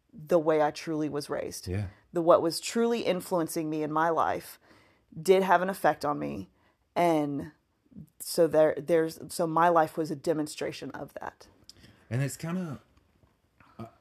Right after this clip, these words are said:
Speaker 2: you know, it's kinda sad to think of that because I, I love your parents and I think
Speaker 1: Right.
Speaker 2: they're smart and I think they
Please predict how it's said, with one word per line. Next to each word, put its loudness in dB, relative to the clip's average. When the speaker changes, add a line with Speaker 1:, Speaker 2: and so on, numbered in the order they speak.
Speaker 2:
you -2
know, -2
it's -10
kinda -4
sad -2
to -8
think -6
of -8
that -6
because -6
I, -8
I -10
love -6
your -16
parents -12
and -6
I -6
think -6
Speaker 1:
Right. -2
Speaker 2:
they're -6
smart -6
and -8
I -6
think -8
they -6